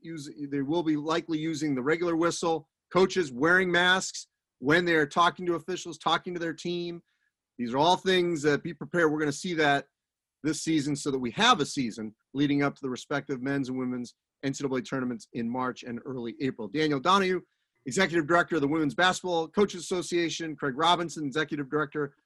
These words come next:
of the National Association of Basketball Coaches, and Doctor Brian Hainline, the N C A A Chief Medical Officer. As always, appreciate all of you.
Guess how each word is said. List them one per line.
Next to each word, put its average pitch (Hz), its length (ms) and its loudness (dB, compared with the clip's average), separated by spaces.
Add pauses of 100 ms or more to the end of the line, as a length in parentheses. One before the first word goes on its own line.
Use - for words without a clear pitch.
(140)
of 110 80 -16
the 127 80 -4
National 156 380 0
Association 147 480 -4
of 113 80 -6
Basketball 175 320 0
Coaches, 156 400 -8 (260)
and - 80 -4
Doctor 170 220 6
Brian 170 320 4
Hainline, 147 460 0 (340)
the 135 140 0
N 160 120 0
C 156 340 -4
A 151 240 -4
A 139 60 0
Chief 147 300 -10
Medical 160 340 -4
Officer. 151 420 -2
As 123 140 -6
always, 151 480 -2 (240)
appreciate 160 340 -4
all 165 240 2
of 160 80 -2
you. 160 240 -2